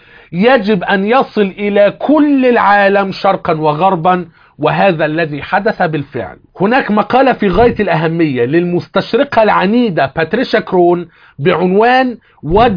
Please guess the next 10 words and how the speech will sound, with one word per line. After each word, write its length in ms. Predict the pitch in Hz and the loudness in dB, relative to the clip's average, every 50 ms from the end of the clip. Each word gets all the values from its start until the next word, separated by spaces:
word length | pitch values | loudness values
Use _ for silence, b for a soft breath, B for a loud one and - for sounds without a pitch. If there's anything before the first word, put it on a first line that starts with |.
| 156 147 | -4 -4
do 80 | 190 | -4
we 280 | 208 190 196 190 196 - - - 226 247 | -2 -2 -2 -4 -4 -4 -2 0 0 0
actually 560 | 214 - - - - - 208 208 208 202 202 | 0 -4 -10 -12 -6 -2 0 0 0 0 0
know 480 | 190 190 202 220 226 233 240 233 - 175 | 0 2 2 4 4 4 4 2 2 0
about 420 | 170 160 202 214 202 196 - - | 0 2 2 2 0 0 -4 -6
Muhammad؟ 560 | 165 165 160 - - 180 165 151 120 104 92 73 - b b b b b b b b | -10 -10 -8 -4 -4 -4 -4 -4 -8 -10 -12 -16 -18 b b b b b b b b
ما 220 | 147 185 226 254 | -2 0 2 2
الذي 460 | 254 240 233 240 262 240 226 240 226 | 2 2 2 0 0 0 0 0 0
نعرفه 760 | 214 202 202 190 185 202 254 285 277 - 226 202 151 160 165 | 0 0 2 2 2 2 2 0 0 -2 -4 -4 -2 -2 -4
بالتأكيد 840 | 151 143 170 170 165 - 196 180 160 156 - 247 262 277 285 269 185 | -2 -4 -6 -6 -4 -4 -4 -4 -4 -6 -4 -2 0 2 2 0 -2